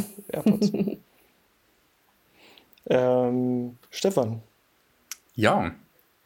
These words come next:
Speaker 3: dann, äh, stelle ich eins meiner Themen vor, die ich mitgebracht habe. Es trägt den schönen Titel Eating Your Own Dog Food.
Speaker 2: Widerlich.
Speaker 3: Äh, klingt nicht so appetitlich. Ähm, das meint aber tatsächlich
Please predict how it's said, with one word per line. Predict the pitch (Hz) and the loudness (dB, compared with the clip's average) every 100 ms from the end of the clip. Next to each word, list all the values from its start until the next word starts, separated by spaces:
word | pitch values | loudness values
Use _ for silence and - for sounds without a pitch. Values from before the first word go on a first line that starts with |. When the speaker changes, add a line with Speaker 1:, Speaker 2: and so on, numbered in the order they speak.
| _ | _
Speaker 3:
dann, | 110 110 113 | 2 2 2
äh, | 113 110 107 - | 2 2 2 -2
stelle | - 110 110 | -2 -2 -2
ich | 113 - | -4 -4
eins | 107 98 - - 107 | -2 -2 -4 -6 -4
meiner | 117 151 | 0 -2
Themen | - 90 87 | -2 -6 -4
vor, | 98 | -6
die | 104 | -6
ich | 92 - | -8 -10
mitgebracht | 101 - 95 - | -10 -8 -10 -8
habe. | 92 107 208 214 - - - - - - | -4 -2 -2 -6 -16 -20 -20 -20 -18 -14
Es | |
trägt | - 107 - | -4 -2 0
den | 123 | 0
schönen | 110 110 | 0 -2
Titel | - 113 113 139 147 - | -2 -2 -2 -2 -6 -8
Eating | 107 131 127 | -2 0 2
Your | 98 | 0
Own | 101 113 117 | 0 0 -2
Dog | 131 - | -4 -6
Food. | - - - - _ _ _ - _ _ _ - | -6 -6 -10 -20 _ _ _ -20 _ _ _ -18
Speaker 2:
Widerlich. | 147 156 156 - - _ _ _ _ _ _ _ _ _ _ _ - | -10 -10 -10 -14 -20 _ _ _ _ _ _ _ _ _ _ _ -8
Speaker 3:
Äh, | 92 90 98 | -6 -6 -8
klingt | - 120 - | -2 -2 0
nicht | 139 | -2
so | |
appetitlich. | - 101 - 117 196 - - _ _ _ | -4 -4 -6 -4 -4 -4 -14 _ _ _
Ähm, | 131 104 104 101 101 104 - - | -4 0 2 2 0 -2 -8 -4
das | 98 - - 87 - | -2 0 -4 -6 -4
meint | 101 95 87 98 165 - | 0 2 2 2 0 -2
aber | 110 127 | 0 0
tatsächlich | 113 101 101 107 147 147 - | -2 -2 -2 -2 -2 -4 -8